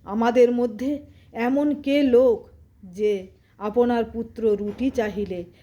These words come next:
তাহাকে পাথর দিবে, কিংবা মাছ চাহিলে তাহাকে সাপ দেবে?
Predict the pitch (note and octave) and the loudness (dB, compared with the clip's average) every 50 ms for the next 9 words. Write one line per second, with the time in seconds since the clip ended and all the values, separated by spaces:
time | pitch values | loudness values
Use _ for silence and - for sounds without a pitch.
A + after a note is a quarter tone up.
0 | _ _ A#3 G#3+ F3+ G#3 G#3 G3+ - G3+ F#3 F3 F#3 - - - - F#3 F3 - | _ _ -8 -6 -4 -4 -6 -4 -4 -6 -6 -6 -8 -14 -16 -12 -10 -10 -8 -4
1 | - A3+ A3+ A3+ A3 B3 B3 G#3 B3+ B3 C#4 B3+ - - _ - - - - - | -2 -2 -2 -2 -2 -4 -2 0 0 -2 -2 -4 -12 -20 _ -20 -20 -20 -20 -20
2 | _ _ - C#4 C4+ C4+ C#4 C4+ B3 A3 G#3 A3 B3 B3+ B3 - C#4 C4 C4 A#3+ | _ _ -2 2 2 4 4 4 2 0 -2 -2 -4 -4 -4 -4 -4 -4 -2 -2
3 | C4 A#3 A3+ G3+ G3+ G#3 - _ _ _ - A3 G3+ G3+ G3+ G3+ - F3+ F3 F3 | -2 -2 -2 -4 -4 -6 -14 _ _ _ -10 -6 -4 -4 -4 -4 -6 -8 -8 -10
4 | - _ _ - - A3+ G#3 A3 A3+ A3 - - G3 B3+ B3 - - D4+ E4 | -14 _ _ -16 -10 -4 -4 -4 -4 -4 -6 0 4 4 4 4 2 -4 -6